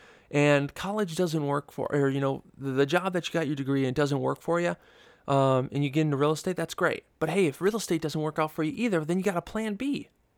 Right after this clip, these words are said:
And it's just crazy. You know, I had this guy who came in, and he spoke to us, maybe one of my first days of college, and it was pretty awesome. And he said,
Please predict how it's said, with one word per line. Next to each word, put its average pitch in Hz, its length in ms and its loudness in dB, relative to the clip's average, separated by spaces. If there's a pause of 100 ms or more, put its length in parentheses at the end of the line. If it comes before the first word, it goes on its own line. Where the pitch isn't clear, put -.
(640)
And 180 160 4
it's 180 220 0
just - 380 -4 (400)
crazy. 196 680 -4 (680)
You 190 100 2
know, 208 100 4
I 202 60 -2
had 285 240 0
this 185 140 -4
guy 160 220 0
who 107 40 -6
came 165 300 -4
in, - 220 -2 (340)
and 156 100 2
he 151 40 4
spoke 220 320 0
to 143 120 -4
us, - 360 -10 (120)
maybe 190 140 2
one 233 80 6
of 220 80 4
my 165 60 4
first - 260 0
days 139 160 2
of - 60 -12
college, - 380 4
and 131 60 -4
it - 0 -
was - 140 -8
pretty - 320 0
awesome. 147 320 4 (960)
And 160 160 6
he 147 60 0
said, 147 600 2